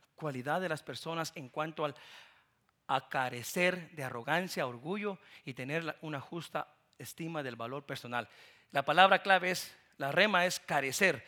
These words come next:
¿Qué es carecer? No tener or-, arrogancia y orgullo. Así era mi Jesús y así es mi Jesús.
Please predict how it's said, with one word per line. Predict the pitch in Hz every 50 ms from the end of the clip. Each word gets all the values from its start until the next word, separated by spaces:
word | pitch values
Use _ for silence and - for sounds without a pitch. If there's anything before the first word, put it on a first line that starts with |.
| - - -
¿Qué | - 185 196
es | 190 -
carecer? | - 175 160 151 - 196 175 139 123 - - -
No | 135 127 143 160 180 185 190 185 190 202 -
tener | 190 170 165 185 202 180 143 117 - - - - - - - _ _ _ -
or-, | 143 123 120 120 123 - -
arrogancia | 139 131 131 135 147 175 208 220 214 226 208
y | 196
orgullo. | 175 160 156 160 196 175 139 110 87 - _ - - - - - - _ _ _
Así | - - - - - 196 170 143 120
era | 117 107 107 95
mi | 92 92 -
Jesús | - 95 - - 104 92 - - -
y | 107
así | 92 - - 165 147 131
es | 110 - 104
mi | 90
Jesús. | - - 92 - - 110 - - - -